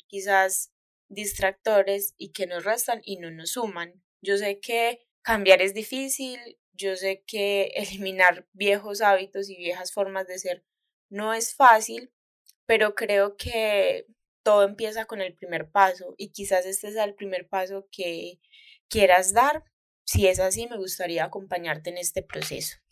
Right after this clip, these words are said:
En el taller como tal, las emociones que más me gustaría como gestionar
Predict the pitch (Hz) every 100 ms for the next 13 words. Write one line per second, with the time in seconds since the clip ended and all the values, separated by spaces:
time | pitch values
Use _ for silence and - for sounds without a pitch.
0 | - 233 240 233 233 233 226 269 262 247
1 | 262 294 294 - _ 208 208 214 208 202
2 | 196 202 - - 233 226 220 214 202 202
3 | 220 220 220 208 202 190 180 190 220 208
4 | 196 196 208 196 - 190 185 202 269 320